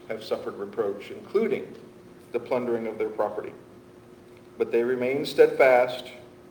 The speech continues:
remembering the greater hope. And we may face reproach and affliction in greater frequency and intensity, but in Christ we won't shrink back or be destroyed. Our belief in and devotion to him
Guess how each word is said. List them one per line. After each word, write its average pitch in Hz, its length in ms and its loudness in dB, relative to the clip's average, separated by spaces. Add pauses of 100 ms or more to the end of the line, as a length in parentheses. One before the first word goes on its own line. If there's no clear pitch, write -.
(140)
remembering 120 680 -4
the 117 60 -6
greater 110 320 -2
hope. - 340 -4 (1160)
And 117 160 -2
we 139 100 0
may 160 420 4
face 208 340 6
reproach 131 420 2
and 127 100 -2
affliction 120 420 -4
in 113 100 -6
greater 131 260 2
frequency 143 480 -4
and 135 80 -4
intensity, 160 540 -6 (1300)
but 117 140 4
in 117 140 0
Christ - 560 4
we 139 100 -4
won't 127 260 -2
shrink 160 220 -6
back 127 400 4 (840)
or 117 120 -2
be 120 140 -4
destroyed. 113 580 0 (800)
Our 120 120 2
belief 131 460 2
in 156 340 0 (120)
and 135 120 -10
devotion 135 500 2
to 185 80 -2
him 127 420 -4